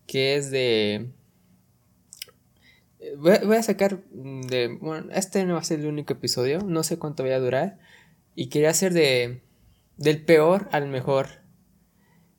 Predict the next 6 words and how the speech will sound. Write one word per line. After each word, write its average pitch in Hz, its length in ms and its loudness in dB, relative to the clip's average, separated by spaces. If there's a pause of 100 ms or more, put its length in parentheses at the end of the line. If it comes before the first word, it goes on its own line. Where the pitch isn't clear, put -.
(180)
disco, 170 840 2
álbumes, 156 840 -2 (480)
como 113 180 -6
les 110 220 -6
gusta 131 240 -4
decir, 156 420 -4